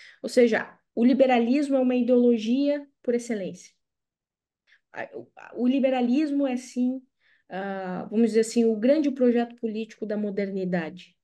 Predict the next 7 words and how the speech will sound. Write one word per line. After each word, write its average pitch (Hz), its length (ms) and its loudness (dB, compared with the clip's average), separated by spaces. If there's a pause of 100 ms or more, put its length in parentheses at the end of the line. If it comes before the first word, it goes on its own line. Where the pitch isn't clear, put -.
(640)
As 208 180 -2
outras 302 360 2
ideologias, 233 840 2
elas 233 260 -2
respondem 254 640 0
ao 226 120 -4
liberalismo. 214 580 -6